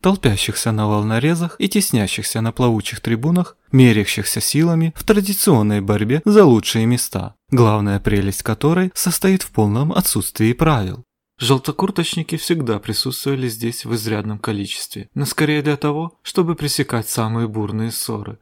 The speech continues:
грозящие перейти в кровавое мордобитие, нежели для того, чтобы предотвращать вообще любые беспорядки. Ежемесячные цирковые представления были чем-то вроде шумной,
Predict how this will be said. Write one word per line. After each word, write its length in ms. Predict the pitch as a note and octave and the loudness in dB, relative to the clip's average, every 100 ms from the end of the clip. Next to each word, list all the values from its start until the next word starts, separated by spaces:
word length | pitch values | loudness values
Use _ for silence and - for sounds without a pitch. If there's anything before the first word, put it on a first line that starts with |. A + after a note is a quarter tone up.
| - | -10
грозящие 600 | G#2 A#2+ G#2+ A2+ - G#2+ | -4 -4 -2 -4 -4 -4
перейти 500 | A#2+ A2+ A#2 D#3 D#3 | -2 0 -2 -4 -6
в 80 | - | -6
кровавое 560 | - E3+ A#2+ G2+ G#2+ G#2+ | -2 0 0 0 -2 -2
мордобитие, 760 | A2 G2+ A2 G#2 G2 G2 F#2+ _ | -2 -2 -2 -4 -6 -10 -14 _
нежели 520 | B2 A#2+ A2+ A2 G#2+ | 0 2 2 2 0
для 180 | G#2 A2 | 0 -2
того, 400 | G#2+ A2+ D3 F3+ - | -2 -2 -2 -4 -8
чтобы 360 | - - G3+ G#3+ | -6 0 2 4
предотвращать 840 | G3 F3+ F3+ F3 E3 - B2 C3+ | 4 4 2 2 0 0 -2 -2
вообще 440 | D3+ E3 - G#2 | -2 -2 -2 -2
любые 500 | G2 A#2 A#2+ A2 G2+ | 0 0 0 0 0
беспорядки. 840 | G2+ B2 - E3+ B2+ F#2+ - G#2 - _ _ _ _ - | -2 -2 0 2 2 -2 -10 -18 -18 _ _ _ _ -4
Ежемесячные 1000 | A2 B2+ A#2 D3 C#3+ A#2 A#2+ - B2 A#2 | 2 2 4 4 4 2 -2 -2 -2 0
цирковые 560 | - B2+ C3+ B2 A2+ | 0 0 2 2 0
представления 880 | G#2+ A#2 - C3+ C#3 D#3+ F3 E3+ E3 | 0 -2 -2 0 2 0 0 -2 -4
были 300 | D#3 F3+ G3 | 0 4 4
чем-то 400 | G3 D3+ D3 D#3+ | 4 2 2 0
вроде 320 | D3 C3 A2 A#2+ | 2 2 2 -2
шумной, 580 | - B2+ A#2 B2+ D#3 | 0 0 0 -2 -6